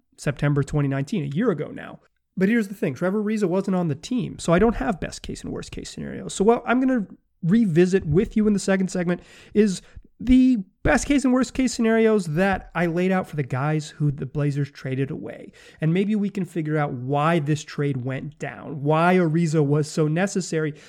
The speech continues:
based on the Kent Bazemore and Anthony Tolliver best case and worst case scenarios that we had considered way back then. So join me in the time machine. But before we get in that time machine,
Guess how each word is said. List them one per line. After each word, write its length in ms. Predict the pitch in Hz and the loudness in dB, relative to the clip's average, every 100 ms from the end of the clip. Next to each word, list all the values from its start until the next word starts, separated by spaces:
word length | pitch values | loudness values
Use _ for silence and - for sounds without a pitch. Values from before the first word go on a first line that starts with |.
| - | -4
based 280 | 185 180 - | 0 0 0
on 480 | 170 160 160 151 147 _ - | -4 0 0 0 -4 _ -4
the 280 | 156 143 - - | -2 -2 -6 -6
Kent 320 | - 160 160 | 0 0 2
Bazemore 480 | 165 170 160 151 156 | 2 2 2 2 0
and 180 | 131 131 | -2 -2
Anthony 380 | 147 151 151 | -2 0 -2
Tolliver 640 | 139 - 151 151 135 143 123 - _ - - | -4 -4 -2 0 0 -4 -4 -14 _ -20 -2
best 220 | 160 151 | 0 0
case 300 | - 156 143 | 0 0 0
and 100 | 139 | -2
worst 240 | 131 147 - | -2 -2 -2
case 220 | 139 131 | -4 -4
scenarios 500 | 135 131 131 139 123 | -4 -2 0 0 -2
that 100 | 127 | -4
we 100 | 123 | -4
had 180 | 139 127 | -4 -6
considered 500 | 127 117 - 123 120 | -8 -6 -4 -4 -4
way 160 | 139 | -6
back 320 | - - - - | -10 -12 -14 -14
then. 220 | - - _ _ _ _ _ _ _ _ _ _ | -14 -16 _ _ _ _ _ _ _ _ _ _
So 140 | - 156 | -2 2
join 300 | 160 214 247 | 6 8 8
me 100 | 254 | 8
in 80 | |
the 60 | 240 | 6
time 280 | - 226 233 | 4 2 2
machine. 400 | 208 - - _ _ _ _ _ _ _ _ - | 0 -4 -12 _ _ _ _ _ _ _ _ 0
But 100 | 160 | 2
before 260 | 160 240 | 4 6
we 100 | 262 | 6
get 280 | 185 214 277 | 6 4 4
in 160 | 254 254 | 2 4
that 220 | 254 254 | 4 2
time 260 | - 226 240 | 2 4 4
machine, 460 | - 220 214 208 | 2 0 0 0